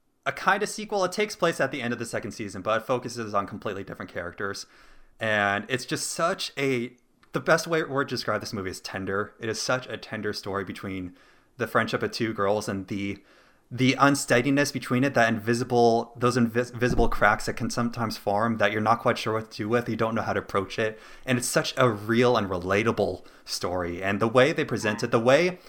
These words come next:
they use sound to convey emotions without any words or any visuals is absolutely stunning. And the other part of it is that it switches between two different animation styles, because part of the story is taking place in a storybook, part of it's in reality.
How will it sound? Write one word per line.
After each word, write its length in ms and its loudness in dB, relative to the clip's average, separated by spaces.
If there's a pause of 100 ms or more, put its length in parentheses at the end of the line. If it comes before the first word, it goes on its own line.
(120)
they 80 4
use 300 4
sound 720 4 (280)
to 160 -2
convey 640 2
emotions 720 -6 (240)
without 360 8
any 160 0
words 340 0
or 100 0
any 140 -4
visuals 560 -4
is 340 -4
absolutely 460 -2
stunning. 440 -8 (360)
And 840 2
the 260 -4 (240)
other 220 4
part 220 2
of 100 -2
it 60 0
is 120 -4
that 160 2
it 80 -2
switches 420 -2
between 360 -4
two 160 -2
different 260 -2
animation 420 -4
styles, 540 -4 (280)
because 320 0
part 220 6
of 140 -2
the 140 2
story 360 0
is 120 -4
taking 220 -6
place 200 -2
in 60 -8
a 60 -8
storybook, 500 -2
part 160 2
of 60 -4
it's 120 -10
in 100 -10
reality. 580 0